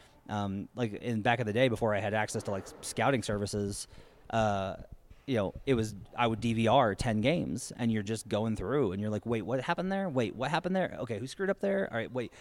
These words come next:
how did he do this?" And you're just going over and over and over and over it, and you, you,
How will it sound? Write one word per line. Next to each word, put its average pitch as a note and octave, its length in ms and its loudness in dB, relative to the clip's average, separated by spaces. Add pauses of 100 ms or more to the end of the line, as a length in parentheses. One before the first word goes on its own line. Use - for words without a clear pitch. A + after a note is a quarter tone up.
how C3+ 140 2
did E3+ 80 4
he G3 80 0
do G#3 140 2
this?" G#3 320 2 (320)
And B2 180 2
you're C3 80 6
just A#2+ 120 2
going B2 260 4
over A2+ 260 2
and A2+ 80 2
over G#2+ 200 2
and G#2 100 0
over G#2 160 0
and G#2 80 0
over C3 220 4
it, G2 260 0
and G#2+ 520 -4
you, G#2+ 300 -6 (220)
you, G2+ 180 -10